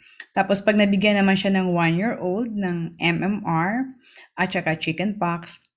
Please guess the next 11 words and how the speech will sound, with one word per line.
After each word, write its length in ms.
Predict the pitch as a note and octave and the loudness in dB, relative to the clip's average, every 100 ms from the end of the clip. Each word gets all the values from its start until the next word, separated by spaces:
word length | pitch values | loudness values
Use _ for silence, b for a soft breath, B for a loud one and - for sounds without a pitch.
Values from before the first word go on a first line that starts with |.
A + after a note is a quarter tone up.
| - | -2
yun 160 | A3+ B3+ | 4 6
naman 240 | A#3 F#3 | 6 4
yung 320 | E3 D#3 C#3 - | 2 0 -2 -6
booster 400 | D3+ D3 - D3+ | -6 -6 -4 -4
dose 320 | C3+ C3+ C3 - | -2 -6 -6 -6
ng 120 | D3 D3+ | -4 -2
M 160 | D3 | -2
M 160 | D3 C#3 | -2 -6
R 160 | C#3+ - | -8 -8
at 80 | C#3 | -10
chickenpox. 760 | - D#3 D3 C#3 C#3+ - - | -10 -10 -10 -10 -14 -12 -12